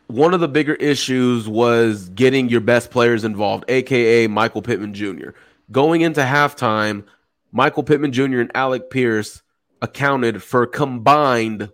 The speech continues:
one target. One target. That cannot happen. Yes,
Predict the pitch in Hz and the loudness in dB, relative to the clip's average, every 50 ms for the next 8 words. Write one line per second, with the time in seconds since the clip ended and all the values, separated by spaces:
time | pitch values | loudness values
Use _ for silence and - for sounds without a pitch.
0 | _ _ - 101 101 123 120 117 107 117 107 98 - - - - _ _ _ _ | _ _ -12 -4 -2 -2 -2 -2 -2 -4 -4 -4 -4 -10 -20 -20 _ _ _ _
1 | _ _ _ _ _ _ _ _ - 87 101 123 139 147 151 151 156 143 147 _ | _ _ _ _ _ _ _ _ -16 -6 -2 2 4 4 4 2 0 -4 -8 _
2 | _ _ _ _ - 131 123 104 95 - - 95 117 110 - - 131 127 127 123 | _ _ _ _ 0 0 0 0 -2 -6 -6 -6 -6 -4 0 0 2 2 2 0
3 | 117 113 117 107 104 98 95 98 104 110 127 131 143 151 165 170 165 160 160 - | 0 0 -2 -2 -2 -4 -8 -10 -10 -10 -12 -8 -6 -2 -2 0 0 0 -2 -4
4 | - | -8